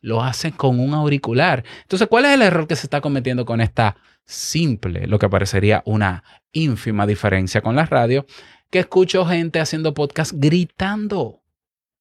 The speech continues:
Sí, no, entonces, eh, lo hacen en, en conversación, en círculos,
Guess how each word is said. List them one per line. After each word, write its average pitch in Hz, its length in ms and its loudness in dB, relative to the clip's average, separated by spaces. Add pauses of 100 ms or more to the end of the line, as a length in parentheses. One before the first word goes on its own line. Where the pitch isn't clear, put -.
(280)
Sí, 311 260 2
no, 311 300 6
entonces, 139 560 -2 (240)
eh, 107 160 -6
lo 120 120 2
hacen 151 500 0 (100)
en, 110 80 -2
en 123 100 0
conversación, 123 680 2
en 113 80 0
círculos, 113 720 0